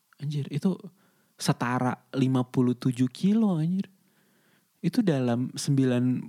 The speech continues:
bulan doang, anjir. Dia curhat gitu di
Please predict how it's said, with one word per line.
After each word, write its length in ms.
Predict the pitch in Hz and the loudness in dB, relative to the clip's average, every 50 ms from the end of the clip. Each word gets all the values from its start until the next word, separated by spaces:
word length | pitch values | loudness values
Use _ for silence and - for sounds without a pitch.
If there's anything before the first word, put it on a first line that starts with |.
| - _ _ | -14 _ _
bulan 400 | 147 127 131 127 131 131 139 143 | -2 0 2 2 4 2 2 2
doang, 480 | 175 196 180 151 147 190 220 208 165 143 | 2 2 2 2 2 2 2 0 0 -2
anjir. 320 | 143 156 170 185 185 - _ _ _ _ _ _ _ _ _ _ _ _ _ _ _ _ | -2 -4 -4 -6 -8 -12 _ _ _ _ _ _ _ _ _ _ _ _ _ _ _ _
Dia 240 | - 147 170 202 208 - - _ - - | -4 0 0 0 0 -2 -6 _ -18 -6
curhat 400 | - - 147 135 139 143 - 156 | -2 -2 0 0 -2 -4 -4 -4
gitu 320 | 160 160 - 175 160 156 | -6 -2 0 0 0 0
di 480 | 143 135 127 123 123 123 117 - - | 0 0 0 0 0 0 -2 -2 -6